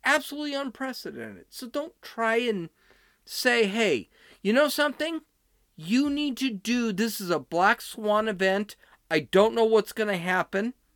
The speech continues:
We need to f-, solve this problem. And if we solve this problem, it's gonna solve the next problem." That's what he needs to do. He,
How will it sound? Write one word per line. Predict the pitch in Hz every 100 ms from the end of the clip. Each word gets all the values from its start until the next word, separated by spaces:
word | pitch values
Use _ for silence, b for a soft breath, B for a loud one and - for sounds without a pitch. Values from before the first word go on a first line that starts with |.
| _ _ _ _ _ _ - -
We | 165 202
need | 202 220 226 208
to | 240 220 208 185 _ _ _ _ _ _ _ _ _ _ _
f-, | -
solve | - - 220 233 269 214
this | 240 269
problem. | - 220 202 185 185 190 233 _ _ _ _ _ _ _ _ _ _ _ _ _ _ _
And | 226 247 240 -
if | 208 208
we | 196
solve | 147 - 220 226 208
this | 233 -
problem, | 220 208 208 202
it's | 180 -
gonna | 196 175
solve | - 175 160 160
the |
next | 156 151 147 - -
problem." | 202 185 160 107 - B B -
That's | 262 294
what | 285 294
he |
needs | 269 254 202
to | 233
do. | 277 147 B B
He, | 294 339